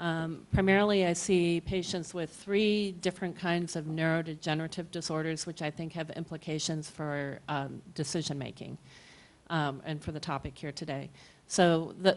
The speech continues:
the main population I see are patients with neurodegenerative diseases due to Alzheimer's disease dementia.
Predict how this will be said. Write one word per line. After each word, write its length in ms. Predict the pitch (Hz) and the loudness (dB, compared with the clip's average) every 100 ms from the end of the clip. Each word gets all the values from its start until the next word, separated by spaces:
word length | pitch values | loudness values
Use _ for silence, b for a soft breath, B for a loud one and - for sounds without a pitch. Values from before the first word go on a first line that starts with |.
| 175 | 2
the 80 | 180 | 4
main 220 | 190 208 | 6 6
population 560 | 208 202 202 202 196 190 | 4 4 4 4 2 0
I 80 | |
see 320 | 185 190 180 175 | 0 0 0 2
are 200 | 165 160 | 2 0
patients 520 | 180 170 170 165 - | 0 -2 -2 -4 -4
with 220 | 165 - | -4 0
neurodegenerative 880 | 165 165 160 165 160 156 180 165 160 | 2 2 0 0 0 0 -2 -4 -4
diseases 560 | 165 160 160 160 151 | -4 0 0 0 -4
due 240 | - 170 170 | 0 2 2
to 320 | 165 160 147 - | 0 -2 -2 0
Alzheimer's 480 | 160 - 151 151 | 0 0 -4 -4
disease 400 | - 151 151 151 | -6 -4 -4 -6
dementia. 500 | - 151 156 160 214 | -6 -4 -2 -2 -4